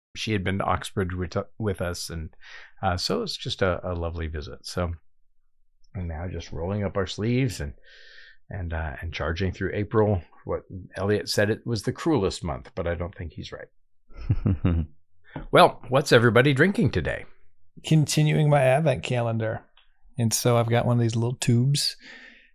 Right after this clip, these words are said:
Speaker 3: and it's a, a type I've never heard in my life, Tobermory.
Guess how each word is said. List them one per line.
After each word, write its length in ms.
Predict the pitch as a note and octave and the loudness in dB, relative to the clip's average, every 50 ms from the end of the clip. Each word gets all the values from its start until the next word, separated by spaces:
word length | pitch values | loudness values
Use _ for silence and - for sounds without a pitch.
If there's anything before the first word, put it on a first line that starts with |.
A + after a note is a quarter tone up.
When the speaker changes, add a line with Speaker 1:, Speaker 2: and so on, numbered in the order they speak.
| _ - | _ 0
Speaker 3:
and 100 | A#2 A#2 | 2 2
it's 240 | A#2+ A2+ - - - | 4 2 2 2 4
a, 240 | A#2+ A#2 A2 A2 - - | 4 4 4 4 2 2
a 160 | A#2 A#2+ A#2 A2+ - - _ - | 2 2 2 0 -4 -10 _ 2
type 260 | - C3 E3+ E3 - | 4 6 6 6 6
I've 160 | A#2+ A2+ A2 | 4 4 4
never 320 | A2 A2+ A2+ A2+ A2+ A2+ | 4 4 4 4 4 4
heard 140 | A2 A2+ A2+ | 4 4 4
in 40 | A2 | 4
my 100 | A2 A2 | 4 4
life, 560 | A2 A2 A2 A2 G#2+ G#2+ - - - - - _ _ _ _ _ _ _ - | 4 4 4 2 2 0 -4 -8 -14 -18 -20 _ _ _ _ _ _ _ -6
Tobermory. 760 | - - A2+ A#2 B2+ B2+ B2 B2 B2 B2+ C3 C#3 D3+ D3+ C#3+ | -2 0 2 2 2 2 2 2 2 2 2 2 2 0 -2